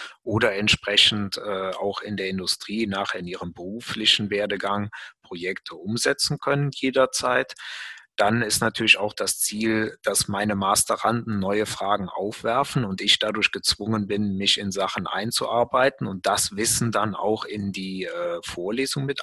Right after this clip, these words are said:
einbaue. Das große Thema Wissenstransfer tatsächlich, das passiert in dem Bereich sehr häufig von den Masteranden zu mir. Also es ist selten so, dass ich den Masteranden sage, das muss so und so gemacht werden,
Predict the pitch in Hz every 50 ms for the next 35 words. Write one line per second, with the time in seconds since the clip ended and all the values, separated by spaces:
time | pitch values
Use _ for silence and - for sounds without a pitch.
0 | - - 135 139 135 - 139 139 143 151 156 156 - - - - - - - -
1 | - - - 95 110 120 - - 107 - - - 101 104 101 95 92 90 - -
2 | - - - - 139 147 - - - - - 131 139 135 - - - - 131 135
3 | 135 - - 127 127 - - - 131 139 - - 123 120 - - - - - 98
4 | - - - 113 113 - - - - - - - - - _ _ - - 117 101
5 | 90 101 104 123 127 123 95 95 98 110 113 - - - 98 104 120 151 147 113
6 | 110 113 123 127 - - 147 143 139 - - - - 113 120 120 127 117 113 107
7 | 104 107 117 - - - 107 - 101 104 110 113 - 110 110 - - 113 104 107
8 | 120 127 123 95 87 90 - 90 87 92 101 104 - - - - - 98 104 123
9 | 143 - - - 127 104 113 117 127 117 107 - 107 - - - 107 107 104 104
10 | 110 - - 98 92 98 101 113 117 113 - 107 110 110 104 98 95 - - 107
11 | 101 - - 107 107 101 95 - 95 98 110 127 127 127 127 123 - - 123 120
12 | 127 131 135 139